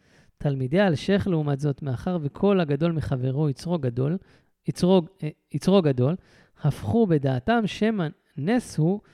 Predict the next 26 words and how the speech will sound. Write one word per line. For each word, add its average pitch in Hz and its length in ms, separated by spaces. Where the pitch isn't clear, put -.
ואסור 226 380
לסמוך 208 420
שמא 196 280
לא 151 180
כך 151 240
הדרך. 117 400
כלומר, 143 300
אותו 233 280
אדם 220 320
היה 226 220
פשוט, 269 440
ב-, 160 160
גם 170 180
במחשבה 214 500
שלו, 170 140
אמנם 202 260
הלב 185 260
שלו 196 220
היה 147 240
כל 151 180
כך 156 220
גס, 202 340
אבל 147 200
המחשבה 139 420
הייתה 247 160
כל 202 140